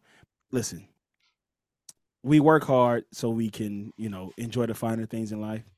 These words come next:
So when I was talking about sandwiches, I've been working hard recently, and, you know, I, I now shop for my sandwich meats at, and cheeses at the deli section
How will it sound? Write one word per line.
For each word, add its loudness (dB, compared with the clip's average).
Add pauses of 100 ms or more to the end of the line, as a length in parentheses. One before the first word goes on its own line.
(360)
So -6
when 0
I 2
was 0
talking 0
about 0
sandwiches, -6 (320)
I've 2
been 4
working 4
hard 0
recently, -4
and, -10 (360)
you -6
know, -8 (720)
I, 4 (220)
I 4
now 4
shop 4
for 0
my 0
sandwich -2
meats -6 (260)
at, -4
and -8
cheeses -2 (120)
at -4
the -10
deli -8 (200)
section -10